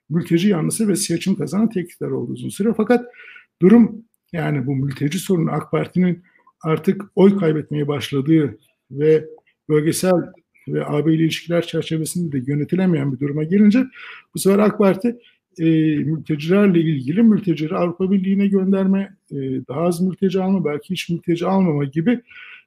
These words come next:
bir şekilde mültecilere karşı sertleşen bir pozisyon aldı. Şimdi bu pozisyon <laughs> alınca C H P'den gördüğümüz pozisyon, yani, e,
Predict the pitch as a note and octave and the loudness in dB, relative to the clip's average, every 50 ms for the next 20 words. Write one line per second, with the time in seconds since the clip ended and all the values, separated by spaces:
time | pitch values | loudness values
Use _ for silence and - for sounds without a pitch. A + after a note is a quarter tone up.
0 | _ _ - A#3 - - G#3+ G3+ G3+ - F#3 F3+ F3+ A#3+ B3+ B3 - - _ - | _ _ 2 2 4 4 2 2 2 0 -2 0 2 0 0 -2 -4 -10 _ -4
1 | F3 F3 F3 - E3+ D#3+ F3+ F#3 G3 F#3 - - D#3+ - - C#3+ C3 - - - | -4 -4 -2 -2 -2 0 2 2 2 0 0 -2 -4 -4 -4 -6 -8 -8 -4 -2
2 | E3 D#3+ - - F3 - - A3+ A3+ G#3+ F#3+ F3+ - E3 D#3 D3+ - - D#3+ D#3 | -4 -2 0 -2 -2 2 4 6 6 6 6 4 0 -4 -6 -4 -4 -6 -6 -6
3 | C3+ A#2 A2+ A#2+ D#3 A3+ B3 - _ _ _ _ _ _ - - G3 G#3 G#3+ A3+ | -6 -6 -8 -4 -4 -4 -4 -4 _ _ _ _ _ _ -2 4 4 4 6 4
4 | G3+ A#3 B3 A3+ - - G3+ D#3+ F#3 G3+ A3+ A#3 A3+ A3+ B3 B3 F#3+ - E3+ F#3+ | 2 4 4 4 4 4 4 4 4 6 8 8 8 8 6 4 2 2 0 0
5 | G3+ G3+ G#3+ G3 A3+ A3+ A3+ G#3 G3+ F3+ F#3+ G3 F#3+ F#3 G#3+ G#3+ G#3 - - G#3 | 2 0 0 0 2 2 2 0 0 2 2 2 4 4 4 2 2 0 0 0
6 | G#3 F#3+ F#3+ - - B3 B3 A#3+ - - - - _ _ _ F3+ F3+ F#3 F#3+ F#3+ | 0 0 -2 -2 0 0 0 0 -2 -8 -18 -20 _ _ _ -6 -2 0 0 0
7 | F#3 F#3+ - _ _ - - E3+ F3+ F#3 F#3+ F#3 - | -2 -4 -10 _ _ -10 -6 -2 -2 -2 -2 -4 -6